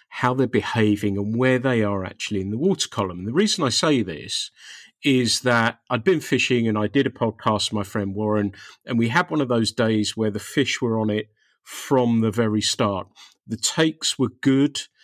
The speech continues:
and positive, and I came back, I think it was two or three days later with my friend Perry,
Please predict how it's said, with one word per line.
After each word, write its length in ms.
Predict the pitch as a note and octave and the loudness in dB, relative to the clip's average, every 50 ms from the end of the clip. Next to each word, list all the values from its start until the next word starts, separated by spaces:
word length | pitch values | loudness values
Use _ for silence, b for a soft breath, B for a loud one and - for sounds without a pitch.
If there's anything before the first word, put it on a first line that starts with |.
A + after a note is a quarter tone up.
| b b b b _ - | b b b b _ -2
and 120 | A#2 G#2 | -2 -2
positive, 800 | - - C3 A2+ G2+ - G2 F#2 - - F#2 F2+ F#2 F#2 - - B B B B B B B B - | 0 -2 -2 -2 -2 -2 -4 -6 -6 -6 -4 -4 -4 -6 -8 -16 B B B B B B B B -2
and 120 | B2 A#2 | 0 2
I 80 | A#2 A#2+ | 2 0
came 440 | A#2+ - - - F3 F#3 F3+ D#3+ C#3+ | 0 -4 -2 0 0 0 0 -2 -2
back, 460 | A2+ D3+ C3+ B2+ B2 - - - - _ | 2 2 4 4 2 0 -4 -12 -14 _
I 100 | - A#2+ | -8 -8
think 420 | A2+ - - - G3+ G3 D#3+ - D#3 | -8 -10 -4 -4 -2 -2 -2 -4 -6
it 120 | - - | -6 -2
was 600 | C3+ B2 A#2+ A#2+ A#2+ A#2 A#2 A2+ A2 G#2 - - | 0 0 2 2 2 2 2 2 0 0 -2 -4
two 160 | - - F3 | -2 0 0
or 20 | D#3 | 0
three 220 | - - C3 A#2 | 2 2 0 2
days 320 | A2 A#2 A2+ A2 - - | 2 2 2 2 2 0
later 260 | A#2 G#2 F#2+ - - F#2+ | 0 -2 -2 -2 -6 -6
with 60 | F#2+ | -8
my 80 | G2 | -8
friend 200 | - - G#2 F#2+ | -4 -4 -6 -4
Perry, 340 | F#2 D3 D3+ A#2 F#2+ D#2+ - | -2 0 0 0 0 -2 -6